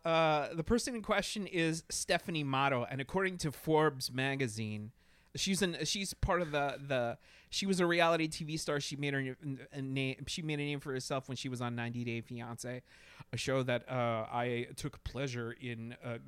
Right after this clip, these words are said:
garbage eating, uh, <laughs> garbage binge watching, uh,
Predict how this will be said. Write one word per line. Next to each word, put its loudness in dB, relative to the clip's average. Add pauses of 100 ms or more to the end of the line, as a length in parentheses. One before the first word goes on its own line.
(120)
garbage 2
eating, -8 (480)
uh, -2 (240)
<laughs> -6
garbage 4
binge 0
watching, -4 (500)
uh, -2